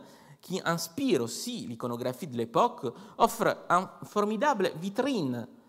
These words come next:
à la représentation proto-monarchique du pouvoir personnel de Bonaparte. De le matin, lorsqu'il arrive à cheval avec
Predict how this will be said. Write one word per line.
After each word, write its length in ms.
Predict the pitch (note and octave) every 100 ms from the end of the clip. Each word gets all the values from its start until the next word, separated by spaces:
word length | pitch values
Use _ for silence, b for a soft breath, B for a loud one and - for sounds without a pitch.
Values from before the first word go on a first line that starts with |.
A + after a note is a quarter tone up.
| B B B -
à 100 | E3+
la 100 | F3+
représentation 840 | A3 G#3 E3+ E3 D#3+ - G3+ F3
proto-monarchique 1080 | C3 F#3+ F#3+ D#3+ D#3 C#3+ D3 - F3+ - -
du 80 | C#3+
pouvoir 400 | D3 C#3 E3+ -
personnel 540 | D3+ D3 C#3+ D3+ D3+
de 80 | C3+
Bonaparte. 720 | B2+ B2+ B2 A2 G#2+ A2 - A2+ - _ _ b b b b -
De 220 | C3+ C4+ - -
le 100 | F#3
matin, 560 | F3+ E3 B2+ A2 A2 C#3 - _
lorsqu'il 360 | - B3+ - G3
arrive 280 | F#3+ C#4+ C4
à 60 |
cheval 480 | - E3 D3 D3 B2+
avec 240 | B2+ A3+